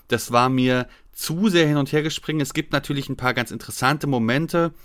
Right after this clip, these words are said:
also dass das Gideon-Ding nochmal aufgenommen wird, auch so ein paar Charaktermomente, die aber dann auch nicht so richtig was bringen. Klar ist interessant, dass wir jetzt einen weiteren Zylon kennen, aber viel mehr Erkenntnis haben wir aus der Folge nicht.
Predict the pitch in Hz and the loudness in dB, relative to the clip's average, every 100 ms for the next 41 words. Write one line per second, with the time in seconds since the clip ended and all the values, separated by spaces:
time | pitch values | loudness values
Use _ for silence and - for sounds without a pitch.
0 | - - 120 113 107 117 - 151 147 151 | -20 -10 -8 -4 -6 -6 -6 -4 0 2
1 | 139 143 143 - 131 120 139 - 143 139 | 2 0 0 0 -2 0 -2 0 2 2
2 | 135 - - - - - - 135 139 139 | -2 -10 -20 -20 -20 -20 -6 4 4 6
3 | 135 127 135 131 113 - 117 120 - 117 | 2 4 4 4 -2 -4 -4 -4 -4 -2
4 | 135 147 156 147 143 139 135 143 143 131 | -2 0 2 2 2 2 0 -2 -4 -2
5 | 107 135 131 131 87 117 147 143 143 147 | -2 0 0 0 -4 -8 -4 0 0 -2
6 | 135 143 156 - 151 - - 120 127 143 | -4 -4 -4 -6 -10 -10 -16 -14 -4 -2
7 | 147 - 143 147 160 151 - - - - | -2 -4 -4 -2 -2 -4 -8 -12 -10 -2
8 | 131 139 165 170 160 139 - 131 135 - | 2 4 4 4 2 -2 -6 -6 -6 -4
9 | 135 127 - 120 120 110 107 110 - - | -4 -4 -4 -6 -4 -2 -2 -4 -8 -4
10 | 113 110 - 170 160 147 - 143 139 117 | -2 -2 -6 -4 0 -2 0 -2 0 -2
11 | 120 - 143 170 165 143 135 143 135 131 | -4 -6 -4 0 0 0 0 -4 -4 -6
12 | 131 123 110 - - 113 110 113 127 156 | -6 -6 -8 -10 -8 -6 -4 -4 -4 -6
13 | - | -12